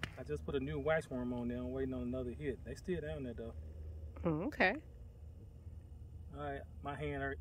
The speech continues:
Speaker 1: Oop, there you go. Got him. Oop, he came off. He came off. He didn't get the, all the bait off, so I'm gonna go right back down there. Man, I bet you, I bet you can't guess what I'm fishing with.
Speaker 2: What you fishing with?
Speaker 1: Those Amazon,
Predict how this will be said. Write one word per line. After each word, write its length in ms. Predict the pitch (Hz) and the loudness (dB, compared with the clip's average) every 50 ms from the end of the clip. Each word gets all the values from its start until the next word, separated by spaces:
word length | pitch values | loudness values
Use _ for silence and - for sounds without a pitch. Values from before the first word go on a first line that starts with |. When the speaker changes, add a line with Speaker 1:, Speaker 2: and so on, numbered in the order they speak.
| - | 0
Speaker 1:
Oop, 100 | 214 196 | 2 4
there 120 | - 180 170 | 6 6 6
you 60 | 143 | 6
go. 120 | 135 113 - - | 6 4 4 2
Got 140 | - 113 107 | 0 0 0
him. 60 | 104 - - - - - - - | -2 -4 -6 -6 -6 -2 0 0
Oop, 60 | 127 - - | -2 -2 -4
he 60 | - | -6
came 340 | - - - 120 117 110 104 | -2 0 2 2 2 2 0
off. 140 | 101 104 101 - - - - - - - - - - - - - - - - - - - - | -2 -4 -4 -6 -8 -8 -8 -8 -8 -8 -8 -8 -10 -10 -10 -8 -8 -8 -8 -8 -8 -6 0
He 140 | - 208 208 - - - | 2 2 2 2 2 2
came 300 | 156 156 160 165 165 151 | 2 4 4 4 2 0
off. 180 | 139 127 123 120 - - - - - | 0 -2 -4 -6 -8 -8 -8 -6 -4
He 60 | 160 | 2
didn't 220 | 165 202 196 180 156 | 4 6 6 6 4
get 140 | 175 180 - | 2 0 0
the, 120 | - - - - | -2 -4 -2 -2
all 100 | - 143 | -2 0
the 100 | 143 139 131 123 | 0 -2 -2 0
bait 200 | 139 147 135 127 | 2 2 2 2
off, 140 | 117 117 - | 2 0 0
so 60 | - 131 | 2 2
I'm 60 | - | 2
gonna 120 | 131 - | 2 2
go 60 | 123 127 | 2 2
right 100 | 123 247 | 2 2
back 140 | 247 240 | 0 0
down 240 | 233 247 240 233 226 | 2 2 2 2 2
there. 160 | 226 220 - - - - - - - - - - - - - - - - | 0 0 -2 -2 -4 -4 -4 -4 -4 -4 -4 -2 -2 -2 -2 -2 0 4
Man, 460 | 190 202 220 226 226 220 190 156 175 - - - - - - - - - - - - | 10 12 12 12 12 12 10 6 4 2 2 0 0 0 0 0 0 0 0 0 0
I 60 | 139 | 2
bet 180 | 139 160 190 196 - | 4 4 4 4 4
you, 60 | 208 185 - - | 2 2 4 4
I 60 | 160 151 | 4 4
bet 80 | 156 | 4
you 180 | 175 170 - - | 2 2 2 4
can't 140 | 196 185 160 | 4 4 4
guess 200 | 180 185 180 - | 4 4 4 4
what 80 | 185 | 4
I'm 60 | 170 | 4
fishing 320 | 170 - 247 269 240 - 196 | 6 6 6 6 8 6 6
with. 140 | 185 185 196 - - - - - - | 4 4 2 2 0 0 0 2 4
Speaker 2:
What 140 | - 208 - - | 6 8 10 12
you 40 | |
fishing 300 | 220 - 240 240 - 190 | 12 12 12 12 12 10
with? 160 | 160 151 143 - - - - - - | 8 8 6 4 0 -2 -2 0 2
Speaker 1:
Those 220 | 147 156 165 160 - | 4 4 4 4 6
Amazon, 760 | 180 175 190 202 190 160 156 160 160 160 160 160 156 151 147 | 6 8 8 8 8 6 6 6 6 6 6 4 4 4 2